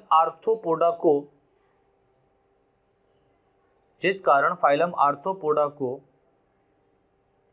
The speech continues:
मुख्यतः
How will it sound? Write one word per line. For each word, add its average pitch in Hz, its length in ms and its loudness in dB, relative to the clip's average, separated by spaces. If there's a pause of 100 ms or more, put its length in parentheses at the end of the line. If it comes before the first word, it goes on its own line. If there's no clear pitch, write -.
(3000)
मुख्यतः 175 600 0